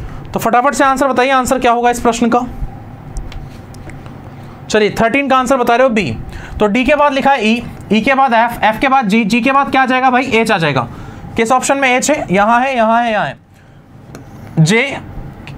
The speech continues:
के, एक छोड़ दिया L, एल के बाद में एम N O P Q आर, यहाँ क्या आ जाएगा? R। एच के बाद आर कहाँ पर है भाई?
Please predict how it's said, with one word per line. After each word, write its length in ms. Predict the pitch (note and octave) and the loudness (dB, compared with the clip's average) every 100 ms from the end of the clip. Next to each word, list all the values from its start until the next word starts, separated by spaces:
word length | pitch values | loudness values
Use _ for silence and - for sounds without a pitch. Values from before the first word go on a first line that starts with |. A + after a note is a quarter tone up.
| - - | -8 -2
के, 320 | D3+ D#3+ F3+ | -2 0 0
एक 160 | C4 - | 0 2
छोड़ 220 | C4 B3 | 2 2
दिया 160 | C4+ | 2
L, 320 | A3 G3+ A#2 - - - F#3 | 2 0 0 -8 -14 -6 -2
एल 160 | G#3 | 0
के 120 | C4+ | 2
बाद 180 | C4+ C4 | 4 4
में 300 | B3 C#4+ - - - - G3 | 2 -2 -4 -10 -12 -6 -2
एम 220 | A#3 A#3 | 0 0
N 340 | G#3 D3+ A#2+ - - - - - A3 | -2 -2 -4 -8 -16 -16 -18 -4 2
O 140 | C4+ | 2
P 360 | C4 G#3 C#3+ - - - | 2 0 0 -4 -12 -4
Q 280 | A#3 C4 C4 G3+ | 0 2 2 2
आर, 280 | F#3 C3+ - - | 2 0 -6 0
यहाँ 260 | F3+ G#3+ B3 | 2 2 2
क्या 140 | B3 | 0
आ 40 | A#3+ | 2
जाएगा? 240 | B3 B3+ | 2 2
R। 480 | F#3 E3 C#3 - F#3+ | 2 0 0 -4 -2
एच 180 | G#3 B3 | 0 2
के 80 | |
बाद 180 | B3 B3 | 2 4
आर 180 | A#3 B3 | 4 4
कहाँ 240 | A#3+ A#3+ | 2 2
पर 120 | B3 B3 | 2 2
है 60 | |
भाई? 240 | A#3+ C#4+ | 2 0